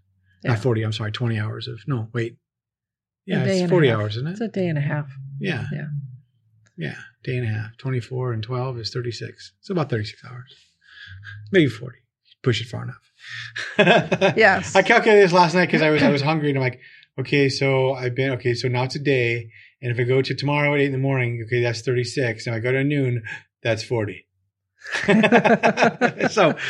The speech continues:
Speaker 2: you know, I like that part of it. Are you looking for a store that specializes in herbal products for health, beauty, your home, and even magic?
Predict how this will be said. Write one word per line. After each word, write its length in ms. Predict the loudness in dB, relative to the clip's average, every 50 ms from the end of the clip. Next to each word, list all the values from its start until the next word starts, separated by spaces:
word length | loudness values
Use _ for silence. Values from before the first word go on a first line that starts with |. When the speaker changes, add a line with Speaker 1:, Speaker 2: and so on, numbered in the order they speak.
| -8 -8 -2 2
Speaker 2:
you 100 | 4 6
know, 80 | 6
I 80 | 6 6
like 200 | 6 6 6 4
that 160 | 2 0 0
part 160 | -2 -4 -4
of 60 | -4 -6
it. 100 | -10 -12 _ _ _ _ _ _ _ _ _ _ _ _ _ _ _ _ _ _ _ _ -20 _ -20 -20 -20 -6 2
Are 80 | 6 6
you 80 | 8 8
looking 240 | 6 6 4 4 4
for 120 | 4 2
a 40 | 2
store 320 | 2 2 2 4 4 2
that 140 | 0 -2 -4
specializes 580 | -4 -2 -2 -2 0 0 2 2 2 2 2 0
in 80 | -2 -2
herbal 220 | -2 -2 -2 -2
products 500 | -2 0 -2 0 0 -2 -2 -6 -12 -18 -20 _ _ _ _ _ _ -10
for 80 | -6
health, 460 | -4 -2 0 0 0 -2 -4 -8 _ _ _ _
beauty, 240 | 0 2 2 2 2
your 220 | 0 0 -2 -4 -2
home, 360 | 0 2 4 4 4 2 0 -4 _ 0
and 100 | 2 2
even 220 | 2 2 0 -2 -4
magic? 400 | -4 -4 -2 -2 -2 -4 -4